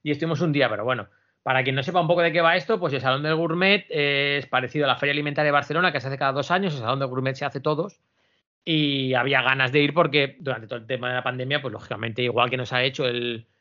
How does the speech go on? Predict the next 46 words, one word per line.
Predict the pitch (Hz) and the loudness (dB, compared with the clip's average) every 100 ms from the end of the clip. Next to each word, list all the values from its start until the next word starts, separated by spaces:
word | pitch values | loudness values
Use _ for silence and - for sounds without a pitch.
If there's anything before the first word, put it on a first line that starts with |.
| _ | _
el | - 127 123 | -8 -4 -4
World | 113 123 131 131 | 0 2 4 2
Congress | - 135 131 131 117 | 0 2 4 2 2
Mobile | 127 143 147 | 4 4 4
de | 139 | 2
Barcelona | 135 143 156 135 | 0 0 0 0
ni | 117 | -4
muchas | 123 127 - | -8 -10 -12
de | 131 131 | -4 -2
estas | 131 135 | 0 -2
tipo, | 147 165 | -2 -2
pues | 165 - | -4 -4
tampoco | 107 110 - | -6 -8 -8
se | - | -14
hace | - - | -20 -20
este, | - | -18
¿no? | 110 131 _ _ _ _ _ _ | -16 -16 _ _ _ _ _ _
El | - | -4
Salón | 143 156 | 0 2
del | 175 | 2
Gourmet | 170 196 156 123 | 4 2 2 2
va | |
un | 139 151 | 0 2
poco | 180 175 | 0 2
enfocado | 170 175 185 180 | 0 2 2 2
hacia | 143 135 | 0 -2
hostelería, | 117 127 120 156 165 196 233 | -4 -4 -2 2 4 4 0
más | 156 127 | -6 -6
que | - | -2
alimentación, | 139 135 131 127 - 170 190 - | -4 -2 -4 -4 0 0 -2 -8
porque, | 120 113 107 107 | -12 -8 -8 -4
bueno, | 135 131 | -2 -4
lo | 90 110 | -6 -8
que | 101 | -8
hacen | 104 - 117 | -10 -10 -10
es, | 117 110 | -10 -6
sobre | 131 123 | -4 -2
todo, | 151 151 175 175 - - _ | 0 4 4 2 -8 -20 _
ta-, | - - | -8 0
también | 139 151 196 | 2 4 2
es | - | 0
tema | 196 175 | 0 0
de | |
alimentación, | 156 143 135 117 101 | 0 -2 -6 -8 -8
¿eh? | 131 | -8
Pero | 139 104 | -8 -10